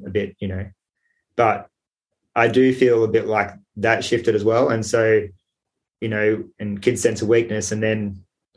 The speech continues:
they go for it. And so I think some of my friendships in that street became a bit more fraught,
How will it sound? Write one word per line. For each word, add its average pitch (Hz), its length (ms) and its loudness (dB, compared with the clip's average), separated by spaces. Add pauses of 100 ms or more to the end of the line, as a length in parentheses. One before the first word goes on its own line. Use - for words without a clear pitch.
(760)
they 110 160 4
go 117 180 4
for 147 320 4
it. - 100 -2
And 120 160 -4
so 127 160 4
I 135 80 4
think 190 200 0
some 165 140 2
of 143 100 4
my 123 160 2
friendships 120 500 -4
in 113 60 -4
that 104 160 -2
street 107 260 2
became 104 240 -2
a 101 60 -2
bit 101 160 2
more 101 160 -2
fraught, 101 360 0